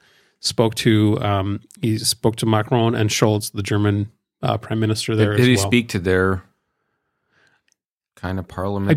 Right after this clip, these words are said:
Speaker 1: believe,
Speaker 2: something?
Speaker 1: I believe
Speaker 2: Okay.
Speaker 1: so. Yeah. Yep. But essentially, he's making the rounds, um, speaking to
Speaker 2: Did he,
Speaker 1: the
Speaker 2: did he speak to the Germans?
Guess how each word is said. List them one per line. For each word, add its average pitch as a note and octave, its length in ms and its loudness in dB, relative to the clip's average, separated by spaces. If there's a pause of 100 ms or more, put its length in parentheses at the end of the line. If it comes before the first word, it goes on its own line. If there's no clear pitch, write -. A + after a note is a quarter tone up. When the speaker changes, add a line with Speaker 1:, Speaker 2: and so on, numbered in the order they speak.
(120)
Speaker 1:
believe, C#3+ 200 2
Speaker 2:
something? - 160 0
Speaker 1:
I D3 40 4
believe B2+ 280 4
Speaker 2:
Okay. E2 80 -2
Speaker 1:
so. G2+ 200 -2
Yeah. G2 280 -2 (320)
Yep. G2+ 240 -2 (220)
But A#2+ 240 2
essentially, F#3 460 4
he's C3+ 220 2
making C#3+ 280 2
the C3 80 4
rounds, A2+ 580 2
um, G#2 440 -2
speaking B2 480 0
to - 160 0
Speaker 2:
Did F#2 100 2
he, G2+ 280 2
Speaker 1:
the G#2+ 100 -8
Speaker 2:
did E2+ 100 -6
he D#2+ 60 -2
speak E2 260 -6
to E2+ 100 -6
the D#2 80 -8
Germans? D2+ 580 -4